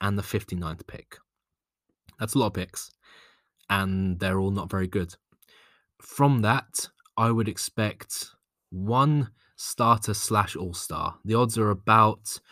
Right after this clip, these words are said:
about two-thirds chance you get a starter, one-third chance you get an all-star,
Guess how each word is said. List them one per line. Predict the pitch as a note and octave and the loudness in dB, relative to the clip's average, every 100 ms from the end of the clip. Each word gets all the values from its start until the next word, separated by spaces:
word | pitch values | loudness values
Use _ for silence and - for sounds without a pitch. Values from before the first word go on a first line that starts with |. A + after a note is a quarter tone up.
| - - - - _ _ _ _ | -20 -20 -20 -20 _ _ _ _
about | - B2 - | 2 4 4
two-thirds | - D#3 - C#3+ A#2 | 6 4 6 4 4
chance | - B2+ A#2+ A2 | 2 2 2 0
you | |
get | A2 G2+ | 0 0
a | |
starter, | - B2 B2 A#2+ A#2 A2 | -2 2 2 2 0 2
one-third | A2 A#2+ - A2 | 4 2 2 0
chance | G#2+ G#2+ G2+ - | 2 0 0 -2
you | |
get | F#2+ | -4
an | E2+ | -2
all-star, | G2 G2+ - G#2 G2+ G2 | 0 0 0 2 4 2